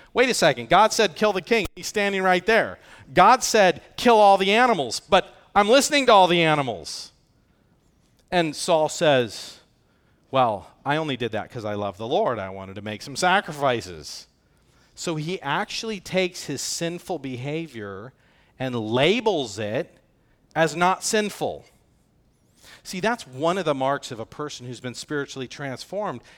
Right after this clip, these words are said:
is when they're living in sin, they know it's sin and they feel terrible about it. But when you have a person who, "Oh man, I'm living in sin and I love it. Hey, there's nothing wrong with what I'm doing," that's the re-, a reflection of not real faith.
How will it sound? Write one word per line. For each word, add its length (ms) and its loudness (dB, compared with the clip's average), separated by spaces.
is 160 -6
when 140 -6
they're 100 0
living 300 0
in 120 -6
sin, 300 -6
they 140 -4
know 240 0
it's 120 -4
sin 300 -8
and 100 -8
they 80 -4
feel 220 -2
terrible 540 0
about 340 -2
it. 160 -14
But 100 -2
when 120 -4
you 100 -4
have 180 2
a 60 -4
person 420 -6
who, 120 -6
"Oh 160 2
man, 180 0
I'm 160 0
living 220 0
in 100 -4
sin 300 -2
and 80 0
I 100 4
love 240 4
it. 80 -2
Hey, 140 2
there's 160 -4
nothing 180 -2
wrong 220 0
with 100 -4
what 140 0
I'm 160 -4
doing," 400 -8
that's 420 -4
the 140 -10
re-, 200 -10
a 120 -6
reflection 680 -10
of 140 -14
not 560 -8
real 360 -6
faith. 760 -14